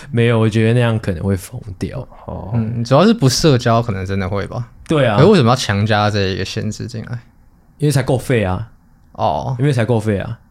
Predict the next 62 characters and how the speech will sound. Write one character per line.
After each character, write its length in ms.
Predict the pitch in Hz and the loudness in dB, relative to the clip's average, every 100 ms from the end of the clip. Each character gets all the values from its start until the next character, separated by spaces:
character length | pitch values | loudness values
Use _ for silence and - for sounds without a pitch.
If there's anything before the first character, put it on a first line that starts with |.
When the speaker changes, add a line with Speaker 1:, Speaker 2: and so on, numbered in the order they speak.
| _ _ _ _ _ _ _ _ _ _ | _ _ _ _ _ _ _ _ _ _
Speaker 3:
哦。 420 | - - - 131 123 - - | -12 -10 -10 -10 -12 -12 -4
Speaker 1:
因 80 | 202 | 0
为 80 | |
如 100 | 202 | 2
果 80 | 190 | 2
你 80 | 123 | 2
去 60 | 160 | 0
社 180 | 165 | 0
交， 160 | 135 139 | 2 2
我 100 | 110 | 2
觉 160 | 104 107 | 2 2
得 60 | |
实 160 | 104 107 | 2 2
际 100 | 120 | 2
上 160 | 131 | 2
不 80 | 107 | 0
是 120 | 104 | -2
废 200 | 104 113 | -2 -2
的 120 | 92 98 | -2 -6
事 160 | 101 | -10
情。 200 | - - - - _ - - | -12 -14 -20 -20 _ -8 0
你 80 | |
去 120 | 143 180 | 2 2
社 160 | 170 | 0
交 160 | 147 139 | 2 2
是 120 | 139 | 2
有 100 | 107 | 2
建 180 | 92 131 | 2 0
设 140 | 113 | 2
性 220 | 101 101 | 0 -2
的 80 | 82 | -6
啊， 60 | 78 | -12
我 40 | |
觉 140 | - 120 | -6 0
得。 60 | |
Speaker 2:
哦。 40 | 139 - _ - _ - 240 _ _ _ _ _ | 0 -2 _ -20 _ -20 -20 _ _ _ _ _
Speaker 3:
哦， 80 | - | -4
所 100 | 113 | 0
以 40 | 135 | 2
你 40 | |
就 80 | 139 | 2
假 260 | 139 101 | 2 0
设 160 | 107 127 | 2 0
咒 220 | 120 131 | 2 2
灵 160 | 110 101 | 2 0
他 100 | 113 | 0
们 80 | 110 | 0
都 60 | |
很 160 | 107 104 | -2 -6
废 220 | - 107 | -6 -6
的 100 | 95 | -6
过。 260 | - 98 120 - - _ _ _ _ _ _ _ - | -8 -10 -10 -16 -20 _ _ _ _ _ _ _ -4
Speaker 1:
呃， 180 | 117 113 | 0 2
我 120 | 131 | 4
是 100 | 202 | 2
假 180 | 131 104 | 0 0
设 140 | 147 | 2
说 260 | 131 127 123 | 2 2 0
他 200 | - 143 | 0 0
们 140 | 123 | 2
怎 100 | 104 | 2
么， 180 | 98 87 | 0 -2